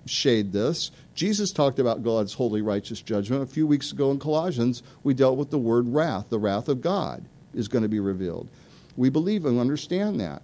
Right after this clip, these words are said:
But we also understand it in the context of the whole story of what God's goal is to deliver people from their sin. And what we do is we say, "Well, how should I take this? Find an Old Testament hard verse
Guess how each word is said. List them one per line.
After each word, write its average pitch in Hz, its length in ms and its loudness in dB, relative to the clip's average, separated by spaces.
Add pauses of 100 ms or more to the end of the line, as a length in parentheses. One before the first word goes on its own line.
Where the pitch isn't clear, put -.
(240)
But 151 120 6
we 143 120 6
also 170 400 2
understand 123 580 0
it 123 120 -2
in 123 100 2
the 117 80 2
context 175 680 -4
of 117 100 -4
the 120 100 -2
whole 127 240 -2
story 139 600 2
of 110 100 2
what 120 160 0
God's 127 320 -2
goal 127 460 4
is 87 480 -2 (340)
to 139 140 0
deliver 131 480 4
people 110 340 -2
from 104 320 -2
their 110 140 -2
sin. - 540 -8 (640)
And 127 240 6
what 120 160 2
we 214 220 4
do 139 400 2
is 120 140 0
we 135 380 4
say, 135 300 0
"Well, 120 140 2
how 139 160 0
should 160 180 -2
I 156 60 2
take 190 300 2
this? 110 200 0
Find 143 320 2
an 127 120 4
Old 156 180 2
Testament 147 540 -2
hard 123 400 0
verse 120 560 0